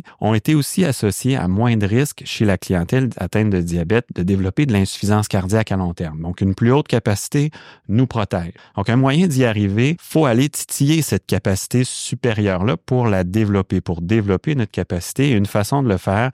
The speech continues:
c'est souvent ce que vous avez mentionné, l'entraînement, la méthode d'entraînement structuré qu'on appelle le hiit, qui veut dire en anglais le High Intensity Interval Training.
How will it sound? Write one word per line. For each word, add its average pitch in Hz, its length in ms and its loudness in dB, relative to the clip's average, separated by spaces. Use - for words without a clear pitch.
c'est - 200 0
souvent 110 400 -2
ce - 60 -10
que 110 80 -4
vous 90 160 -2
avez 92 200 0
mentionné, 104 600 0
l'entraînement, 101 880 2
la 85 80 -12
méthode 113 380 0
d'entraînement 107 480 2
structuré 113 560 -4
qu'on 95 180 -4
appelle 107 360 -2
le 92 160 -2
hiit, - 340 -6
qui - 160 -6
veut 92 140 -2
dire 113 220 2
en 98 120 0
anglais 90 300 -2
le 101 100 0
High 110 340 0
Intensity 98 760 -2
Interval 104 500 2
Training. 90 500 -2